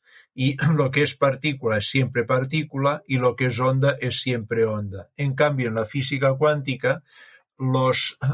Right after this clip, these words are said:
que lo que son las cosas no se sabe exactamente, pero en ocasiones se pueden manifestar, según en qué experimentos, como partículas y según qué experimentos,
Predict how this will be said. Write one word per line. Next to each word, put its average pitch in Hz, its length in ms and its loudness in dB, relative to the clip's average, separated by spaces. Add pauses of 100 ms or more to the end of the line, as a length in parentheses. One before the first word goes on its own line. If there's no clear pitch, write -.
(140)
que 143 80 -4
lo 131 160 2
que 127 120 -2
son 143 320 0
las 135 220 2
cosas 127 520 0
no 143 160 0
se 135 180 -4
sabe 131 500 0
exactamente, 135 1080 -2 (360)
pero 135 500 2
en 139 180 2
ocasiones 135 800 0
se 123 140 -4
pueden 147 340 2
manifestar, 127 840 0
según 117 360 -6
en 117 120 -4
qué 123 100 0
experimentos, 131 800 -2
como 135 340 2
partículas 131 800 0
y 127 100 -2
según 131 360 -2
qué 131 100 0
experimentos, 127 1000 -2